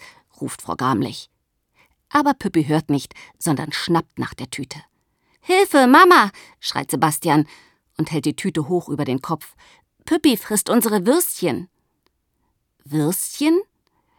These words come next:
ertönt auf einmal eine vertraute Stimme. „Was denn für Würstchen?“ Unbemerkt hat sich Frieda herangeschlichen.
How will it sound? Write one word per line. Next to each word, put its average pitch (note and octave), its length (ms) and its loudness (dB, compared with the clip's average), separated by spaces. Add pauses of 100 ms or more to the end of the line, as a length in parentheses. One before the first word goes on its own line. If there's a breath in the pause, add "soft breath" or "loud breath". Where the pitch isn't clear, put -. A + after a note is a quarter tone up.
(160)
ertönt - 380 -8
auf - 160 -14
einmal C3 320 -2
eine B2 220 -8
vertraute C3+ 480 -8
Stimme. C3+ 340 -8 (640)
„Was F3+ 240 0
denn D#3 180 -2
für A#2+ 200 -8
Würstchen?“ E3 640 -4 (1300)
Unbemerkt F#3 720 -2 (280)
hat - 180 -10
sich - 240 -6
Frieda E3 440 -2
herangeschlichen. A#2 880 -10